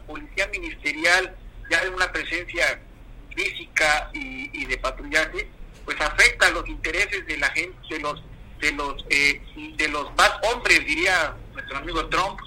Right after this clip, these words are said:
Entonces, eso provoca los choques, los topones, dirían en el, en el idioma de,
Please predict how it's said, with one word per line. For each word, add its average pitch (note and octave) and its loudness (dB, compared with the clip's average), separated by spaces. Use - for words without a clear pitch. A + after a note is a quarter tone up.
Entonces, G3 0
eso F#3 6
provoca E3+ 0
los D#3+ -6
choques, G3+ 2
los C3+ -10
topones, G3+ 2
dirían F#3 -2
en C#3+ -6
el, C#3+ -4
en C#3 -2
el C3 -2
idioma D#3+ 2
de, C#3+ 0